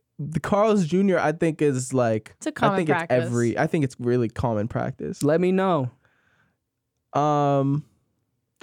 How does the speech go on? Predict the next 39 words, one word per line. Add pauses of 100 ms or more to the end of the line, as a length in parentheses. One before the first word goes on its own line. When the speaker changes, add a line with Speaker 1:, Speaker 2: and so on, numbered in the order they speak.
(140)
Speaker 1:
I
won't.
I,
I
think
I
have,
I, (100)
I
have,
like, (920)
three
videos
on
my
phone (220)
specifically
that
if
I
showed
you
them,
you
would (180)
probably
never
go
near
a
fast
food
burger
again.
Speaker 3:
Probably
just
not
Carl's
Junior.